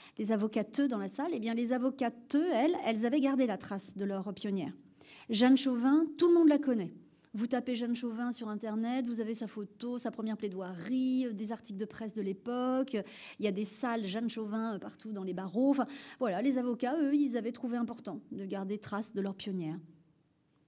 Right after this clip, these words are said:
Et pas les magistrats. Voilà. C'est quand même une réalité factuelle. Voilà, il faut qu'on, il faut qu'on s'y confronte à cette réalité parce qu'elle, elle veut dire quelque chose, hein. Ça n'est pas neutre, évidemment, hein. Un corps qui ne garde pas trace de sa pionnière, ça n'est pas neutre.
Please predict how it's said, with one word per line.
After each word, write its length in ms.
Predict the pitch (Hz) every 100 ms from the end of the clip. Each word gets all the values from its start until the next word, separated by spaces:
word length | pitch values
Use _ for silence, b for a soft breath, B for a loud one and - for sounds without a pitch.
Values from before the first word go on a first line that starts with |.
| _ -
Et 80 | 254
pas 160 | 233
les 100 | 233
magistrats. 460 | 220 202 175 - - _ _ _ _ _ _ _ _ _
Voilà. 140 | - - - b b b
C'est 140 | - 202
quand 80 |
même 120 | 214 269
une 60 |
réalité 480 | 240 220 208 - 196
factuelle. 480 | - 202 - - - -
Voilà, 160 | - -
il 80 |
faut 160 | 185 -
qu'on, 480 | - - - - 139
il 80 | 175
faut 140 | -
qu'on 160 | 185 180
s'y 160 | - 180
confronte 420 | 254 - 381 294
à 60 |
cette 160 | 170 190
réalité 400 | 196 175 175 370
parce 160 | 208 -
qu'elle, 220 | 185 165
elle 280 | 151 156 160
veut 140 | 220
dire 220 | 220 262
quelque 240 | 196 165 269
chose, 240 | 254 165
hein. 120 | 180
Ça 120 | 220 156
n'est 100 | 156
pas 140 | 202
neutre, 300 | 254 233 -
évidemment, 440 | 175 180 170 165
hein. 160 | 156 190
Un 120 | 165
corps 220 | 156 202
qui 120 | - 175
ne 60 |
garde 180 | 175 156
pas 100 | 185
trace 240 | - 208
de 80 | 180
sa 140 | 180 180
pionnière, 400 | - 165 220 285 B B B -
ça 140 | 208
n'est 80 | 208
pas 100 | 180
neutre. 300 | 165 -